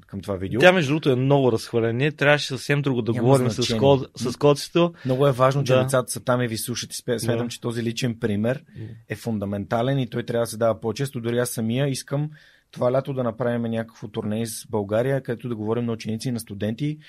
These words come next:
Speaker 1: с мои гости или пък сам, където както можем, за да можем да разкажем на повече хора за вдъхновяващи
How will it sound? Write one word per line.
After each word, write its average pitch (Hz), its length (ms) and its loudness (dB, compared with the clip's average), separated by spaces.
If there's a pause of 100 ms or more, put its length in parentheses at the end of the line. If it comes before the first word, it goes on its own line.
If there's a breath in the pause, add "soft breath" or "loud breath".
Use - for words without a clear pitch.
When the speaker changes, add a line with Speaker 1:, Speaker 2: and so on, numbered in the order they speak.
(400 loud breath)
Speaker 1:
с - 300 -6
мои 117 200 0
гости 113 420 -4
или 135 280 -2
пък - 280 -12
сам, 151 460 -2 (120)
където 117 360 -8
както 120 300 -6
можем, 117 420 -2 (320 loud breath)
за 110 100 -14
да 117 60 -4
можем 131 260 -2
да 123 80 -2
разкажем 127 500 -2
на 131 100 -4
повече 135 400 -4
хора 127 280 -4
за 135 240 -2
вдъхновяващи 127 960 -2